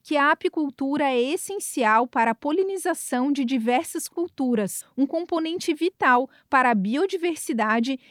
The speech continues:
e a sustentabilidade do ecossistema agrícola. Segundo o deputado, os apicultores precisam de apoio para adaptar suas práticas e estruturas às novas condições climáticas e garantir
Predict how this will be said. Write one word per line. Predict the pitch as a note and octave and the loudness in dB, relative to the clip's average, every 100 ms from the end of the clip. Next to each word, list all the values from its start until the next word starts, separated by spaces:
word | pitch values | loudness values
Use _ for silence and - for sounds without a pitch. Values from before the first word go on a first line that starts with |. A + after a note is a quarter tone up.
| - | -6
e | C4 | -2
a | C4+ | 0
sustentabilidade | - D4 D#4+ G4 F#4+ F4 E4+ D#4+ C4 G#3+ A3+ A#3 C#4 | -2 -8 -6 -8 -4 -4 0 0 2 4 4 2 0
do | C4 D4 | 0 0
ecossistema | A3+ A3+ B3 - A#3+ - A3+ A3+ | 0 0 -2 -4 -8 -2 2 4
agrícola. | B3+ D4+ C4 A#3 - G#3 F#3+ - _ _ | 2 2 2 0 -2 -4 -4 -8 _ _
Segundo | - - A#3+ G#3 A#3 A#3 | -16 0 2 4 4 4
o | |
deputado, | A#3 B3 E4+ D4+ A#3+ B3 C4 - _ | 2 0 -2 0 2 2 0 -6 _
os | A3+ G3+ | -2 0
apicultores | B3+ C4 B3 A#3 - A#3 A#3 A3+ - | 0 -2 -4 -6 0 2 2 0 -4
precisam | A#3 - A#3+ B3 A#3+ | -4 -4 0 2 2
de | C#4 | 2
apoio | E4 - A3+ A#3+ B3+ | 0 0 2 4 2
para | - A3+ A3+ | 0 2 2
adaptar | A3+ A#3+ - B3 G#3+ G3+ | 2 0 -2 0 0 0
suas | - A3 G3+ | -4 -6 -6
práticas | - A#3 C4+ F#4+ - F4 D4 | -4 0 0 -2 -4 -4 -2
e | C4 | -2
estruturas | C4+ - G4+ G4+ B3 B3 C#4 - - | -2 -4 -4 -4 -2 0 0 -2 -4
às | A3+ A#3+ A3 | 0 2 4
novas | A#3 C4 D#4 F4+ - | 4 2 0 -2 -4
condições | E4+ D#4+ D4+ - A3+ G#3+ | -6 -4 -4 -2 0 -2
climáticas | - D#4 E4 B3 B3 - D4 - - - | -2 -2 2 2 0 -2 -4 -4 -14 -10
e | C#4 | -4
garantir | B3+ C#4+ D#4+ G#4 - C#4 C#4 | 2 2 2 -2 -6 -4 -4